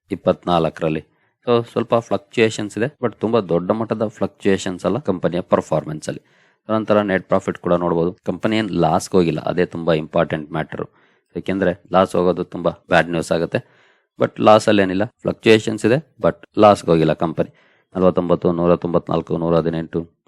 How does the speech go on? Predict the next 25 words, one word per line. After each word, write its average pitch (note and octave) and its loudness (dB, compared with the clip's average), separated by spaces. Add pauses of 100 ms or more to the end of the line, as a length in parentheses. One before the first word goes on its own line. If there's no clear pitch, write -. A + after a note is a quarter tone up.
(180)
ಇನ್ನೂರ F2 -4
ನಲವತ್ತೆರಡು, E2 -2
ಮುನ್ನೂರ E2+ -6
ಮೂವತ್ತೇಳು, E2 -2
ಇನ್ನೂರ E2+ -4
ಅರವತ್ತಾರು, E2+ -2 (480)
ಮುನ್ನೂರ F#2 2
ಎಪ್ಪತ್ತೆರಡು, E2+ 2
ಮುನ್ನೂರ E2+ -4
ನಲವತ್ತು, E2+ -2
ಮುನ್ನೂರ E2+ -6
ನಾಲ್ಕು, E2 -6
ಎಂಟ್ನೂರ F#2 -4
ಮೂವತ್ನಾಲ್ಕು, E2+ -4
ನಾನೂರ E2 -4
ನಲವತ್ತೆರಡು, E2 -2 (160)
ಮುನ್ನೂರೈವತ್ತು. D#2+ -4 (440)
ನೋಡ್ಬೋದು E2 -2
ಅಪ್ಸ್ - -8
and A#2 4
ಡೌನ್ಸ್ G2 2
ಇದೆ D#2 -2 (280)
ಕಂಪನಿಯ F2+ -2
ಪರ್ಫಾರ್ಮೆನ್ಸ್ D#2+ -2
ಅಲ್ಲಿ, D2+ -8